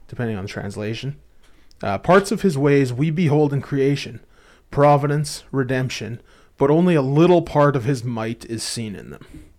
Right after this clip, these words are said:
End quote. And so it's just, it's such a,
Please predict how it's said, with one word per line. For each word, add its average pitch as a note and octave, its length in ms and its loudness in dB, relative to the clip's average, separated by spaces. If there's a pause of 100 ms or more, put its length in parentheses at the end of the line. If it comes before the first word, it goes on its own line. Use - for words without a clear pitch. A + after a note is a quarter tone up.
(1300)
End G2+ 200 -12
quote. - 300 -20 (1300)
And A#2+ 120 -10
so A#2 120 -6
it's A#2+ 180 -8
just, - 280 -8
it's - 180 -10
such D3+ 380 -6
a, A#2 260 -6